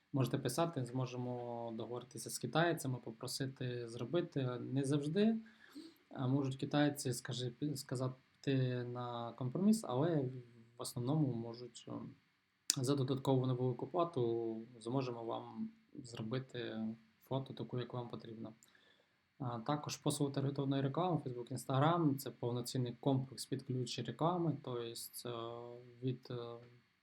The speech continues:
створення Instagram-сторінки, Facebook-сторінки. Єдине те, що для про-, просування вашого бізнесу, там, чи як ви тільки починаєте, все, декомпозицію зробити вашого бізнесу, що почати, що є. Якщо у вас немає сайту,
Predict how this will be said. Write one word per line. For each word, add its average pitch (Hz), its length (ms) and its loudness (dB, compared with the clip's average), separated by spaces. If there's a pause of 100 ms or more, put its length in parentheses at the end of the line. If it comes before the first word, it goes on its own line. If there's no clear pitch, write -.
(220)
створення 123 480 -4
Instagram-сторінки, 151 960 -2
Facebook-сторінки. 135 920 -2 (640)
Єдине 139 340 6
те, 135 80 0
що 123 540 0
для 120 500 -2 (400)
про-, 131 420 0 (260)
просування 131 640 4
вашого 127 340 2
бізнесу, 131 440 6
там, 117 200 -4
чи - 200 -4 (300)
як 117 200 -6
ви 123 200 0
тільки 117 300 0
починаєте, 135 760 2
все, 120 220 -6
декомпозицію 123 680 0
зробити 127 600 -4
вашого 123 260 -6
бізнесу, 131 580 -2
що 127 220 -4
почати, 135 400 -4
що 127 140 -2
є. 135 140 4 (460)
Якщо 131 200 -2
у - 20 4
вас 127 160 2
немає 127 300 2
сайту, 165 680 4